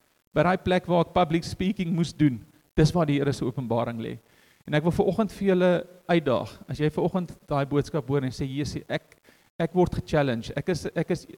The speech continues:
ek is iemand wat nie indruk in die, in die fellowship of die saamwees nie. Ek, ek is nie, hierdie is nie vir my prioriteit nie." Wil ek vir julle vra,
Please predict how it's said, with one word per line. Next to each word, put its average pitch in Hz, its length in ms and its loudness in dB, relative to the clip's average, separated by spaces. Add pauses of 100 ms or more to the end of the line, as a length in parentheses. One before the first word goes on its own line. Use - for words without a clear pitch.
(120)
ek - 140 -4
is 170 140 -2
iemand 170 260 -2
wat 143 140 -2
nie 165 300 -2
indruk 156 460 -2 (560)
in 143 120 2
die, 139 240 0 (520)
in 143 80 -4
die 147 80 0
fellowship 175 720 2
of 131 80 -2
die 143 80 0
saamwees 139 580 -2
nie. 127 160 -8
Ek, - 300 -6
ek 156 140 -4
is 170 140 -2
nie, 190 240 -2 (520)
hierdie 139 220 2
is 170 100 -2
nie 202 80 0
vir 185 140 -4
my 165 80 0
prioriteit 156 640 0
nie." 123 120 -2
Wil 127 140 -2
ek 135 100 -4
vir 156 120 -2
julle 143 100 -6
vra, 151 340 -2